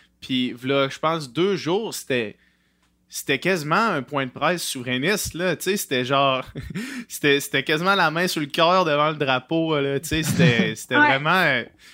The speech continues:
Speaker 1: sais, puis je, puis j'ai pas du tout été élu avec ça, euh, qui, qui planait dans sa campagne, mais là, c'est comme, on sent qu'il y a une espèce de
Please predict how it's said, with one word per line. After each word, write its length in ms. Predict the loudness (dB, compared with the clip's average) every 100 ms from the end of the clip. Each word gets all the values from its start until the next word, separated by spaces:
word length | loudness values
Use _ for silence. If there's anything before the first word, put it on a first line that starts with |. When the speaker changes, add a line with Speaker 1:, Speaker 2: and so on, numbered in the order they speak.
| -2
Speaker 1:
sais, 180 | 2 2
puis 160 | 2
je, 220 | -4 -6 -10 -14 _
puis 400 | -4 -4 -4 -6 -12 -20 -20
j'ai 200 | -20 -18
pas 240 | -6 0 0
du 240 | 0 -10
tout 420 | -2 0 2 4
été 500 | 2 2 4 6 6
élu 300 | 2 2 4
avec 280 | 4 4 0
ça, 220 | -2 0
euh, 640 | 2 4 4 4 4 2 0 -4
qui, 180 | -20 -20
qui 120 | -20
planait 540 | -4 2 4 4 2 2
dans 180 | 0 0
sa 180 | 0
campagne, 540 | 0 0 0 2 2 2
mais 100 | 0
là, 100 | 0
c'est 180 | 0 0
comme, 240 | -2 -2 -12 -20 -20 -4
on 160 | -2 0
sent 460 | -2 2 4 4 0
qu'il 120 | -2
y 60 |
a 20 | 0
une 100 | 0
espèce 500 | -2 0 2 2 2
de 440 | 2 2 0